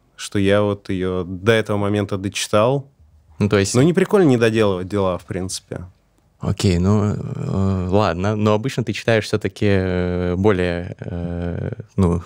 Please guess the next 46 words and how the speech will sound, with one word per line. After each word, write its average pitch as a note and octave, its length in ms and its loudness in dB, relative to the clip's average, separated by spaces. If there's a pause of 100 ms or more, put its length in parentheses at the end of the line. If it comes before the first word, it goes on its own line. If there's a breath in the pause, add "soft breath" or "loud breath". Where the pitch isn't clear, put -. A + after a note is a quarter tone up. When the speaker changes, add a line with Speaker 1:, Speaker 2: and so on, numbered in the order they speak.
Speaker 2:
интенсивно, F#2+ 580 2
чем F2 240 -4
по F2 340 -2
одной F#2 280 0
книге F2 440 -6 (140)
в F2+ 140 2
год. F2+ 100 0
Speaker 1:
Слушай, F2+ 220 2
по-разному D#3 380 2
бывает. G#2+ 260 2
Когда G2 180 -2
есть C3 180 4
чем C3 200 0
заняться, A#2+ 640 0 (480 loud breath)
э, - 160 -10
я G2+ 300 2
понял, D3+ 280 2
что B2+ 200 -2
я A#2 120 4
сам B2 300 0
стал G2+ 500 0
каким-то... F#2 1200 -2
у - 100 -8
меня G2+ 200 4
образ A2+ 260 2
жизни G#2+ 360 2
стал G2 280 0
ТикТока, - 580 -2
то - 140 -4
есть - 380 -6
мне G#2+ 200 4
уже G2+ 180 0
тяжело A2 420 2
взять G#2 360 0
большую G2 400 -2
книгу, G2+ 640 2
сесть - 380 0
за G2+ 140 0
неё G2 260 2
и F#2 140 -2
прочитать - 580 -4
там E2 160 -4
сразу F2+ 320 -2
полкниги G2 520 -2
за G2 140 0
вечер. B2+ 420 0